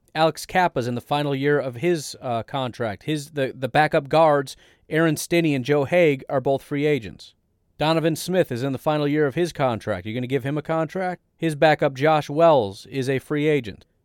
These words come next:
Rob Gronkowski is a free agent. Chris Godwin is a free agent. Antonio Brown is a free agent.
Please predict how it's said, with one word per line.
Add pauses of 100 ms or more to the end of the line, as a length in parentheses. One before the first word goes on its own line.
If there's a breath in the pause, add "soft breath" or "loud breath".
Rob
Gronkowski
is
a
free
agent.
Chris
Godwin
is
a
free
agent.
Antonio
Brown
is
a
free
agent.